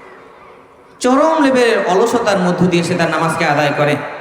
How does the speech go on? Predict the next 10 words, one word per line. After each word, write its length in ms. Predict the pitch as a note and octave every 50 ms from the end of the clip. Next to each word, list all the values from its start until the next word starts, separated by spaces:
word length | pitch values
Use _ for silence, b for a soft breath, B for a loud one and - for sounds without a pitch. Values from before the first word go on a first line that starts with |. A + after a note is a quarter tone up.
| - - - - - - - - - - - F#3
অর্থাৎ 380 | G3+ G3+ A#3+ A#3 G#3+ F#3+ F#3 F3+ F#3 - - - - - - - - - - - - - - - - - - G3+
এক 80 | A3 A#3
ওয়াক্তের 260 | B3+ B3 - B3 A#3 G3+ F#3+
নামাজ 280 | F#3+ G#3 G3+ F#3 F3+ F3 - -
পড়তে 300 | A3 A#3 A#3+ A#3 - A#3+ A3 -
গিয়ে 160 | G3+ A#3 A3+ A3 A3
গিয়ে 180 | G#3+ G3+ F#3+ F#3 F3+ F#3 A3 A#3+ B3
একেবারে 320 | B3 B3 B3+ A#3 A#3+ A#3 A3 A3 A3
অন্য 180 | A#3 A#3 A#3 A3+ A3+
ওয়াক্ত 340 | G3+ G#3+ G#3 - - -